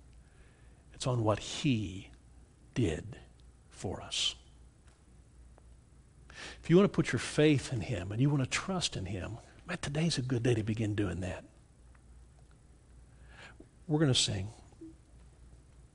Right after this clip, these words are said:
And if you want to begin a new walk with Christ,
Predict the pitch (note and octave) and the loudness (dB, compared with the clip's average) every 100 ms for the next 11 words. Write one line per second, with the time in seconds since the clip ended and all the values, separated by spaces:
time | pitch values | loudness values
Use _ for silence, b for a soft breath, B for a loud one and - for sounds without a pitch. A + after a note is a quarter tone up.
0 | - - - - - - F3+ C#3 G3 B3 | -20 -20 -20 -20 -4 6 8 10 10 10
1 | G3+ E3 E3+ E3 C#3+ A2+ A#2+ D3 - D#3 | 10 12 12 12 10 8 8 6 4 -4
2 | - D#3 D#3+ - | 0 -2 0 -4